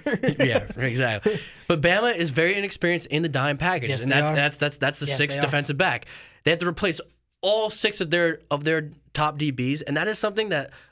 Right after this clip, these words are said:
Speaker 2: Louisville is going to exploit because they have a top five wide receiver unit,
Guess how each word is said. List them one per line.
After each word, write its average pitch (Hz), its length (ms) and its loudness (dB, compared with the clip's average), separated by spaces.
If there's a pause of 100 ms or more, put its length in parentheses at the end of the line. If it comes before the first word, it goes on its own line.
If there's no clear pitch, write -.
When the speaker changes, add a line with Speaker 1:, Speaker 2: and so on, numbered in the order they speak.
(120)
Speaker 2:
Louisville 208 540 0
is 147 160 -4
going 156 180 0
to 151 60 -4
exploit 170 380 -4
because 143 260 -2
they 147 100 0
have 165 140 -2
a 127 60 -4
top 151 480 -2
five 151 320 0
wide 131 280 0
receiver 160 300 -2
unit, 131 300 0